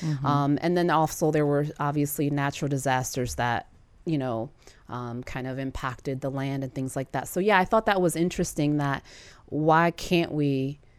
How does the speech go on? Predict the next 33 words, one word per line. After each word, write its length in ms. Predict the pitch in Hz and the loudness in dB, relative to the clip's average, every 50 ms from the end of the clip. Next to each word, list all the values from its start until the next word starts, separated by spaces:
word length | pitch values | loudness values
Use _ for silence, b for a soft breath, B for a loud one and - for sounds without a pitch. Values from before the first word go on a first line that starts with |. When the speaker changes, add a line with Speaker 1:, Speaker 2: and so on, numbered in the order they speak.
| b b b _ _ _ _ - - - 143 | b b b _ _ _ _ -18 -16 -10 -4
Speaker 2:
do 180 | - 147 143 | 0 0 0
public 400 | 143 - - 147 139 135 131 - | 2 2 0 2 2 0 0 -2
ceremony? 480 | - - 156 143 143 135 147 135 139 143 | -2 -2 0 0 0 0 0 0 -2 -2
So 200 | - - 160 - - | 0 0 0 2 4
I 220 | 156 175 214 233 | 4 4 4 4
personally, 640 | 233 - 214 175 165 - - - 156 147 147 143 - - | 2 2 2 2 2 0 -2 -4 -2 -2 -2 -2 -2 0
I 120 | 143 160 | 0 2
wanna 240 | 170 185 175 165 156 | 2 2 0 0 -2
take, 440 | - - - 151 143 143 143 - B B B B B B B B B | -2 -2 0 0 0 0 -2 -6 B B B B B B B B B
um, 600 | - 143 143 143 139 139 139 139 135 135 139 - - - - - _ _ - - | -6 -4 -2 -2 -2 -2 -2 -2 -4 -4 -6 -8 -12 -16 -20 -20 _ _ -6 -2
I 80 | 151 | -2
wanna 160 | 160 165 165 | 0 0 0
have 160 | 160 156 143 - | 0 0 -2 -2
some 180 | - 160 147 | -2 -2 -2
footage 380 | 143 - 156 151 151 143 139 - | -2 0 0 2 2 2 0 -2
of 120 | 139 - | -6 -4
me. 380 | 151 139 143 139 139 139 135 - - | -2 -2 0 0 0 -2 -4 -4 0
I'm 220 | - 151 175 190 | 2 2 4 4
gonna 160 | 170 160 151 143 | 4 4 4 2
do 140 | 147 147 143 | 2 0 0
my 160 | 143 139 135 | 2 2 0
own 280 | - 135 151 156 160 170 | 0 2 2 2 2 0
ceremonies, 960 | - - - 147 143 143 151 143 135 135 135 131 127 131 135 147 151 - - b b b b b b b - | 0 2 2 2 4 4 2 0 0 0 -2 -2 -4 -4 -6 -8 -8 -10 -14 b b b b b b b -6
dance 380 | 147 - 151 156 160 156 151 147 | 0 2 2 4 4 2 2 0
ceremonies, 720 | - - 160 147 147 147 151 147 147 151 147 147 143 - 151 | 0 0 2 2 2 2 0 0 0 0 0 0 0 0 0
and 100 | 143 147 | 0 0
I'm 80 | 156 | 0
gonna 160 | 165 156 147 | 2 0 0
do 140 | 139 143 139 | 0 0 0
it 60 | 139 143 | 0 0
on 140 | 139 135 135 | 0 0 -2
the 60 | 135 | -2
land. 520 | 135 135 135 135 131 131 131 127 131 - | -2 -2 -2 -2 -2 -2 -4 -4 -6 -8